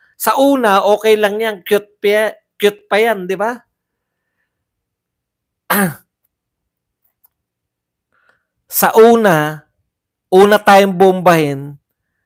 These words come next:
meron pang ano yan, "Bakit kayong China ganun? Bakit nyo ginaganon na-," bakit walang ginagawa yung, yung Pilipinas?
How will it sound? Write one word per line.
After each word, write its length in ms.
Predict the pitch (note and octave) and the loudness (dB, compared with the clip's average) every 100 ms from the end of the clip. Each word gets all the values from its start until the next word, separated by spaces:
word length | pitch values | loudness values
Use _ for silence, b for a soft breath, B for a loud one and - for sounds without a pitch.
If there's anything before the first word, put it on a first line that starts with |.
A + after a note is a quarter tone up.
| _ | _
meron 400 | - C4 C4+ C#4+ | 0 2 2 0
pang 240 | C#4+ C4+ C4+ | 0 0 0
ano 140 | C4 | -4
yan, 200 | C#4+ C4 | -2 0
"Bakit 320 | G3 B3 C4 - | 2 0 0 0
kayong 320 | C4 B3+ C4 | 2 2 2
China 380 | A#3+ A#3+ B3 C4 | 0 2 2 0
ganun? 480 | A#3 A#3+ B3+ F3+ B2 _ _ _ _ _ _ _ _ _ _ _ _ _ _ _ | 0 0 -2 -6 -14 _ _ _ _ _ _ _ _ _ _ _ _ _ _ _
Bakit 320 | A3 A#3 A#3 A3 | 0 0 -2 0
nyo 260 | A#3+ G#3 _ _ _ _ | -2 -2 _ _ _ _
ginaganon 600 | E3 G3+ A3 G#3+ A3+ A3+ A3 | -4 0 0 2 2 0 -4
na-," 140 | _ _ _ _ _ | _ _ _ _ _
bakit 260 | - G#3+ - | -6 -6 -2
walang 240 | B3+ A#3+ A3+ | 0 0 -2
ginagawa 640 | G#3+ G#3+ G3+ F#3 G#3 G3 | -4 -4 -4 -2 -2 -2
yung, 480 | G3 G3 F#3+ F#3 - _ _ _ _ _ _ _ _ _ _ _ _ _ _ - | -2 -8 -12 -18 -20 _ _ _ _ _ _ _ _ _ _ _ _ _ _ -14
yung 220 | G#3+ G#3+ | -12 -10
Pilipinas? 880 | G3+ G3 - G3 A3+ G#3+ - - | -10 -8 -8 -10 -8 -12 -12 -18